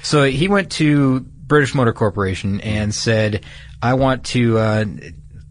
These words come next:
I want to, uh, propose, like, a, a competition version of this vehicle, something that I can compete in,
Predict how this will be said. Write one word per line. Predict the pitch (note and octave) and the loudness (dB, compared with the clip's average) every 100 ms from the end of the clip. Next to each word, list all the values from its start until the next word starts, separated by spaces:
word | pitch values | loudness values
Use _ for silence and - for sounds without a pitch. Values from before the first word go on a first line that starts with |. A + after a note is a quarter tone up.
| - | -6
I | C3+ | -2
want | C3+ A#2+ | 0 0
to, | G#2+ G#2+ | 0 -2
uh, | A2+ G2+ | -2 -4
propose, | - G#2 C3+ A2 | -4 0 2 2
like, | A2+ | 0
a, | G#2 G2 - | 0 -4 -6
a | G2 | -8
competition | - C3+ - - C3+ - G2+ | -4 -4 -4 -4 -4 -2 -2
version | F#2+ G#2+ F#2+ F#2+ | 0 -2 -2 -6
of | F2 | -6
this | E2+ | -8
vehicle, | - D#2+ D#2+ - - - | -8 -12 -12 -14 -14 -4
something | C#3 B2 C3 | -2 0 0
that | A2+ | 2
I | |
can | G#2+ A2 G2 | 0 -2 -4
compete | G#2 - A2+ | -6 -4 -4
in, | D#2 E2+ | -4 -10